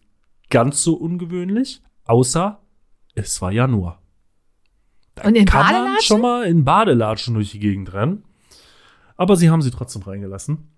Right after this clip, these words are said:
Speaker 1: Naja, dann, äh, kamen unsere Getränke. Ich nehme da ein Schlückchen und denk so, „Oh, geil, sehr schön abgestanden.“ Schockt richtig und Original-Cola ist das auch nicht. Kurz darauf kam mein Essen und als er um die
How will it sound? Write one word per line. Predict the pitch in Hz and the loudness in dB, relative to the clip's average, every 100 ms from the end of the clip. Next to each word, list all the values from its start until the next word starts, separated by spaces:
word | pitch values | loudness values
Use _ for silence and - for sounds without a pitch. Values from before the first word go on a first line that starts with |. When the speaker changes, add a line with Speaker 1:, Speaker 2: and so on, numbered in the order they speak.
| - | -2
Speaker 1:
Naja, | 160 127 - _ _ _ _ _ - - | 2 2 0 _ _ _ _ _ -18 -14
dann, | 120 135 147 160 | -2 2 2 0
äh, | 139 147 143 | -4 -6 -4
kamen | 139 196 | 0 0
unsere | 190 151 | 0 -2
Getränke. | 139 123 147 175 208 | -2 -2 -4 -6 -6
Ich | 165 160 | -6 -6
nehme | 170 | -6
da | 185 | -4
ein | 147 | -6
Schlückchen | - 131 - 160 | -4 -6 -6 -6
und | 143 | -4
denk | 127 127 | -4 -4
so, | 127 117 | -4 -4
„Oh, | 101 95 | -4 -4
geil, | 104 120 143 196 - _ _ _ | -4 0 0 -2 -8 _ _ _
sehr | - 107 104 135 | -4 -2 2 2
schön | 180 - 113 104 | 2 -2 -4 -6
abgestanden.“ | - - 113 - 98 98 - 127 214 - - _ _ | -10 -10 -10 -6 -6 -8 -4 -2 -2 -6 -20 _ _
Schockt | - - 123 101 - | -12 -4 -2 -2 -2
richtig | 131 - 202 208 | -4 -2 -6 -4
und | 139 131 | -6 -4
Original-Cola | 123 123 123 139 151 151 151 147 | -2 0 -2 -4 -6 -4 -2 -2
ist | 143 - | -4 -6
das | 160 | -8
auch | - 98 - | -8 -8 -8
nicht. | 92 85 - _ - _ _ - - _ _ _ - - 120 - _ - | -12 -12 -14 _ -20 _ _ -20 -20 _ _ _ -20 -10 -8 -8 _ -2
Kurz | - 269 - | 0 2 0
darauf | 113 123 - | 0 0 -2
kam | - 135 117 | -2 -2 0
mein | 104 - | -4 -6
Essen | 104 - 147 220 - _ _ | -10 -2 0 0 -2 _ _
und | 127 120 | -8 -6
als | 135 139 | -8 -6
er | 135 | -4
um | 123 123 | -2 -4
die | 120 | -6